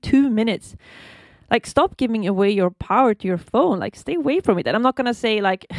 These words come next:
<laughs> never use your phone again. I mean, that would be ridiculous. I use my phone too. But, like,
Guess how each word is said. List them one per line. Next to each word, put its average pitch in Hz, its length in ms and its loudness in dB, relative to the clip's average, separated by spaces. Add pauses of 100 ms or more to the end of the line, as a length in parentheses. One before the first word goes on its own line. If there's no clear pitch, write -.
(120)
<laughs> - 180 -16
never 196 280 0
use 185 220 -2
your 180 80 -4
phone 202 320 0
again. 170 240 -4
I 165 60 -6
mean, 190 120 -4
that 196 100 4
would 190 140 2
be 185 80 4
ridiculous. 180 460 2
I 175 60 2
use 180 200 4
my 180 140 0
phone 170 240 0
too. 185 280 2 (500)
But, 220 220 2 (140)
like, 190 200 -4